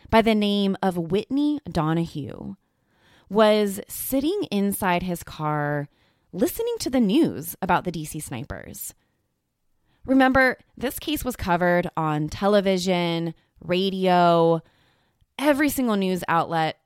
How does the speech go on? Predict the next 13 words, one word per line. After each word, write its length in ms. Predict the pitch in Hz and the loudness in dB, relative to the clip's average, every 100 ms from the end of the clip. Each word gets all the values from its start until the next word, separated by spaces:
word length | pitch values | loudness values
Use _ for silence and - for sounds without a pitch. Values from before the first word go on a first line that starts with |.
| _ | _
practically 640 | - - 175 - 196 175 | -6 -2 -2 -2 -8 -6
covered 420 | 165 170 160 156 | -6 -6 -4 -6
the 60 | 160 | -8
case 600 | - 156 147 143 - - | -8 -6 -6 -6 -12 -12
twenty-four 640 | - - 165 160 - 151 147 | -10 -4 -2 -2 -4 -6 -6
seven. 720 | - 139 143 120 - - 190 _ _ _ _ _ _ _ _ _ | -8 -8 -8 -10 -12 -14 -16 _ _ _ _ _ _ _ _ _
So 440 | - 247 247 - _ _ _ | 2 4 4 2 _ _ _
Donahue 1000 | 190 233 330 453 269 196 185 175 175 170 175 _ _ _ | -2 0 0 -2 -4 -2 0 2 0 -2 -6 _ _ _
is 480 | 196 190 180 180 180 - | -2 0 0 -2 -6 -12
sitting 420 | - - 226 285 | -8 -4 0 0
in 80 | 285 | 0
his 140 | 277 | -2
car 640 | - - 165 160 156 160 | -4 0 2 2 0 -4